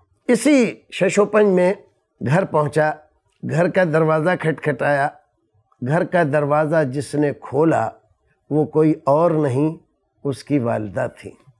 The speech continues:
और वालिदा ने दरवाज़ा खोलकर बेटे को मुबारकबाद दी और कहा, "बेटा, अब मैं बहुत अच्छी हूँ, चलने फिरने के लायक हूँ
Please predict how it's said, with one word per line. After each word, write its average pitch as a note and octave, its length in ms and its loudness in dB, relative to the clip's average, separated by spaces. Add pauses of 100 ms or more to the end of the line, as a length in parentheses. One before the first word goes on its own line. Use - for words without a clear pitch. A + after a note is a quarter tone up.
(500)
और D#3 160 2
वालिदा D3+ 500 0
ने E3+ 160 4 (800)
दरवाज़ा F3 540 2
खोलकर D#3+ 580 0 (640)
बेटे D3+ 300 0
को D3+ 180 -2
मुबारकबाद C3+ 720 -2
दी C3 280 -4 (460)
और D3 140 0
कहा, C#3 260 -2
"बेटा, C3+ 360 -2 (560)
अब D3+ 180 -2
मैं D#3 360 0 (480)
बहुत E3 340 -2
अच्छी E3 340 0
हूँ, C#3 360 -2 (560)
चलने D#3 340 2
फिरने C#3 380 -2
के C#3 240 -6 (500)
लायक C#3 420 0
हूँ D#3+ 240 0